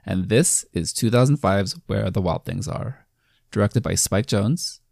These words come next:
screenplay by Spike Jonze and Dave Eggers, adapted from the children's book by Maurice Sendak. In this episode, I talk about being a kid,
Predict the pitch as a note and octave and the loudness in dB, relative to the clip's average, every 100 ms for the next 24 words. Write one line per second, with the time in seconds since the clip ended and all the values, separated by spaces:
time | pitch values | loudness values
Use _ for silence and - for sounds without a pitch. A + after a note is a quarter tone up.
0 | _ _ - - D3+ D#3 C#3 E2 D2 - | _ _ -6 -2 2 2 0 -4 -6 -10
1 | _ F2+ F#2+ - F#2+ - - G2+ G#2+ D2+ | _ -4 -2 0 0 0 -2 0 -2 -2
2 | F#2 F#2 F#2 - G2 B2+ D3+ - - _ | 0 0 0 -2 0 0 -2 -6 -12 _
3 | _ _ _ A2 A2 A2+ D3 - F3+ F3 | _ _ _ 0 2 2 2 2 2 2
4 | B2 G#2 - G2+ - - - F#2+ F#2+ F2+ | 0 0 -2 -4 -4 -10 -4 -2 0 -2
5 | F2+ - F2+ - - - - _ _ _ | -2 -2 -2 -4 -10 -16 -20 _ _ _
6 | _ _ _ - B2 F3 D#3+ D3+ C#3+ C#3 | _ _ _ 2 6 6 4 4 6 6
7 | C3+ C3+ A2+ G#2 G#2 - G#2+ G2 - D#3+ | 4 2 2 2 0 -4 -4 -4 0 2
8 | D#3 D#3 | 2 0